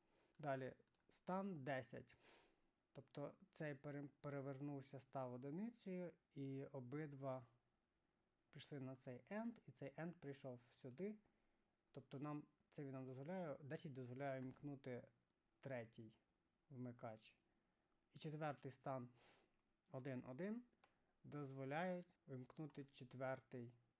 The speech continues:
вмикач. Ця схема дозволяє продемонструвати основи маршрутизації. Тобто в нас є чотири вхідних сигнали, і з допомогою контроль-,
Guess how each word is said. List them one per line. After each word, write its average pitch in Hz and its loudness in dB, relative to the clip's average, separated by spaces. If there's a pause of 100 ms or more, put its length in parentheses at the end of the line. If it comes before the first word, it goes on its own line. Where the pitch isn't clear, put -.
вмикач. 120 -6 (680)
Ця 170 -4
схема 165 4
дозволяє 139 2
продемонструвати 139 0
основи 151 2
маршрутизації. 123 -2 (280)
Тобто - -4
в 131 0
нас 143 0
є 131 0
чотири 131 -2
вхідних 127 -4
сигнали, 160 0 (480)
і 139 0
з 123 0
допомогою 139 2
контроль-, 139 0